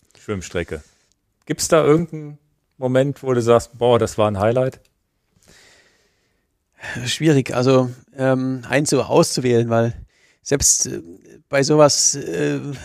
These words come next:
Speaker 2: wie Schwimmen gibt's doch auch, äh, praktisch jeden Tag auch sehr schöne Momente. Ähm, also,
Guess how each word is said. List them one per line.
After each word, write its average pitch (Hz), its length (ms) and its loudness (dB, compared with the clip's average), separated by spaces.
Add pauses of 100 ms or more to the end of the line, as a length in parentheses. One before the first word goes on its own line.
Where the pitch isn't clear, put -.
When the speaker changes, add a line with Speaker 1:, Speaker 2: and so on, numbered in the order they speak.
(160)
Speaker 2:
wie 147 280 -6
Schwimmen 180 420 2
gibt's - 260 -2
doch 151 140 0
auch, 143 300 0
äh, 139 180 -4
praktisch 131 440 -4
jeden 139 200 -2
Tag 127 240 -6
auch 123 120 -6
sehr 127 140 -2
schöne 147 260 0
Momente. 113 460 -4 (1000)
Ähm, 131 460 2 (1700)
also, 143 320 0